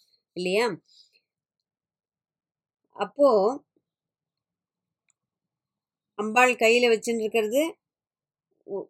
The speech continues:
முதல்ல பார்த்தோம் மனமாகிய கரும்பு வில்லை. இந்த இடத்துல மன்மதனுடைய பானங்களாகிய கரும்பு வில்லையும் மன்மதனுடைய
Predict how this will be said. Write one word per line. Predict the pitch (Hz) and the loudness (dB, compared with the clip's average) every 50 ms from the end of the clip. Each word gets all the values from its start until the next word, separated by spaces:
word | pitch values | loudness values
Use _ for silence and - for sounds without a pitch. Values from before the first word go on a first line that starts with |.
| _ | _
முதல்ல | - 196 196 202 226 240 254 262 247 | -6 -2 0 0 2 2 0 0 0
பார்த்தோம் | 247 240 233 208 - - 247 254 247 | 2 2 0 0 0 -2 -2 0 2
மனமாகிய | 220 202 214 226 240 240 240 240 233 220 240 226 | 2 4 4 4 4 4 4 2 2 2 -2 -2
கரும்பு | 202 - 208 196 202 196 190 196 | 0 0 0 0 0 -2 -2 -2
வில்லை. | 190 185 180 180 180 | -2 -2 -2 -4 -4
இந்த | 185 202 208 226 | -4 -2 -2 -2
இடத்துல | 220 214 240 254 254 | -2 0 -2 -2 0
மன்மதனுடைய | 240 220 202 214 226 240 247 240 240 233 233 226 226 220 202 | 0 0 0 0 0 -2 -2 -2 -2 -4 -2 -2 -2 0 2
பானங்களாகிய | 208 208 214 226 233 233 233 233 233 226 226 220 220 226 220 - 254 240 | 4 4 4 4 4 0 0 -2 -2 0 0 2 0 0 0 -2 -4 -4
கரும்பு | - 226 202 208 208 214 208 208 196 | -2 -2 0 0 0 0 0 0 0
வில்லையும் | 202 196 190 185 185 214 254 254 226 | 0 0 -2 -2 -2 -4 -4 -4 -6
மன்மதனுடைய | 202 208 214 226 233 233 226 220 214 214 214 | -6 -4 -2 -2 -2 -2 -2 -2 -2 -2 -2